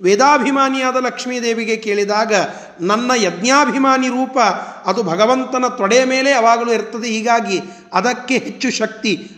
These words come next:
ಅದು ಶ್ರೇಷ್ಠ." ಆ ಯಜ್ಞಾಭಿಮಾನಿ ಲಕ್ಷ್ಮೀದೇವಿಗೆ ಹೋಗಿ ಕೇಳಿದಾಗ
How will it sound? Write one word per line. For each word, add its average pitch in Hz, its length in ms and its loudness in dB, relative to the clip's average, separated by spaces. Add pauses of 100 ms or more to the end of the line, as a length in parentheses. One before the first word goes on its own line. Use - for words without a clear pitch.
ಅದು 190 160 0
ಶ್ರೇಷ್ಠ." 196 500 -2 (460)
ಆ 214 160 4
ಯಜ್ಞಾಭಿಮಾನಿ 262 1000 0 (280)
ಲಕ್ಷ್ಮೀದೇವಿಗೆ 233 760 0
ಹೋಗಿ 214 280 0
ಕೇಳಿದಾಗ 190 540 0